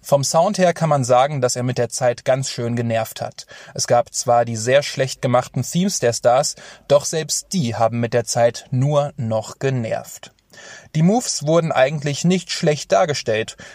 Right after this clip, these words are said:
insgesamt wirkten aber auch diese ziemlich unrealistisch. Wenn ich mich frage,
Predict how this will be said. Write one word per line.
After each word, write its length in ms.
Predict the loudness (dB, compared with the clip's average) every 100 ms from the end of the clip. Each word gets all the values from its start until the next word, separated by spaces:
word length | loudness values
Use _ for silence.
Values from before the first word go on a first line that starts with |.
| -2
insgesamt 720 | -2 -2 2 2 0 -10 -4
wirkten 340 | -4 -2 -2
aber 220 | 2 4 4
auch 180 | 2
diese 360 | -2 -2 -2 -4
ziemlich 580 | -8 -8 -4 -4 -6 -4
unrealistisch. 960 | -4 -2 -4 -4 -6 -8 -10 -14 -16 -18 _ _ -20 -20 -16 -2
Wenn 140 | 0
ich 80 | 2
mich 180 | 0 0
frage, 420 | 2 2 2 -2